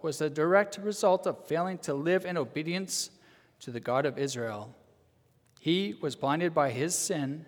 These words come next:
and his self-reliance. Without the blessings of God and the failure of Baal to provide the rains needed to appease the drought, he had to decide what to do. And really, what are his options? He only has two.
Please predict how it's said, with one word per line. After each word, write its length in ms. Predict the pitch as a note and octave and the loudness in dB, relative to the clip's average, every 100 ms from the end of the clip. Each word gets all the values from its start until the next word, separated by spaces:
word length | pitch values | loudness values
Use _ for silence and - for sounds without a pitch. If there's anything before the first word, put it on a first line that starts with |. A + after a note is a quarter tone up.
| - | -12
and 160 | B2+ C3+ | -8 -6
his 140 | C3+ | -4
self-reliance. 1080 | - C3 C3+ C#3+ C3+ D#3 C#3 A2+ - - - - _ _ _ _ _ _ _ _ _ _ _ _ _ _ _ _ - | 0 0 0 0 2 2 0 -2 -4 -4 -6 -12 _ _ _ _ _ _ _ _ _ _ _ _ _ _ _ _ -10
Without 260 | B2 F#3 | 4 6
the 80 | G3+ | 6
blessings 460 | E3 F#3 G3 A3+ A3+ | 6 6 6 2 0
of 120 | A#3 | 0
God 340 | C3 A#2 B2+ | 0 2 2
and 120 | C#3 C3+ | 2 -2
the 60 | |
failure 480 | A#2+ E3+ F#3+ G3+ G#3 | 0 4 6 8 6
of 160 | G#2 - | 2 -2
Baal 400 | A2 A2+ B2 C#3 - | -4 -4 -4 -8 -14
to 100 | C3 | -6
provide 400 | C#3+ C3+ D#3+ F#3+ | -4 4 6 6
the 80 | F#3+ | 4
rains 340 | E3+ D#3 D#3+ | 2 0 0
needed 320 | C#3+ D#3+ F#3+ | -2 2 2
to 120 | G3 G3 | 4 0
appease 280 | F#3+ D#3 | 2 -4
the 80 | D3+ | -4
drought, 400 | D3 A#2+ A#2+ - - | -6 -4 -4 -6 -12
he 140 | - | -2
had 180 | C3+ F3+ | 2 4
to 80 | A3 | 2
decide 460 | G#3 F#3+ D3 A#2+ C3 | -2 -2 2 2 2
what 160 | C3 | -4
to 80 | D3+ | -6
do. 360 | D3+ A3+ D3 - - - - _ _ _ _ _ _ _ _ _ - | -2 0 0 -4 -20 -20 -20 _ _ _ _ _ _ _ _ _ -4
And 120 | D#3+ | 4
really, 400 | G#3 G3+ C#3+ D#3+ - - | 6 6 4 0 -10 0
what 180 | G#3 F#3 | 2 2
are 100 | D3 | 0
his 220 | D3+ E3 | 0 0
options? 680 | G3+ A3 - A2+ A2 - - _ _ _ _ _ _ | 0 0 -4 -6 -8 -12 -14 _ _ _ _ _ _
He 160 | F3 | -4
only 340 | - G#3 A#3 G#3+ | -2 -2 -2 -2
has 320 | E3+ F#3+ F#3 | -2 -2 -2
two. 460 | - E3 C3+ G2+ | -4 -2 -2 -4